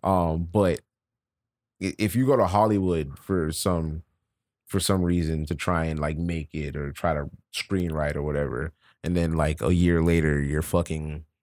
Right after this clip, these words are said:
living with the rest of the homeless people. It's like, why not just go to Atlanta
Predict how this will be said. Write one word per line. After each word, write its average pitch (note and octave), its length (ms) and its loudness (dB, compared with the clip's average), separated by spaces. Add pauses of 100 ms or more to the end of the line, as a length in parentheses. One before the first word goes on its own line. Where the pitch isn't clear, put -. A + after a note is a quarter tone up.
(120)
living E2+ 440 2
with D#2+ 120 0
the D2 80 0
rest F#2+ 220 4
of E2 60 0
the D#2+ 60 -2
homeless D2+ 320 -4
people. D2+ 400 -4 (320)
It's - 80 -6
like, G2 140 2
why G2+ 180 4
not G2+ 220 2
just F#2+ 160 -2
go G2 160 0
to F#2+ 80 -2
Atlanta E2+ 680 -4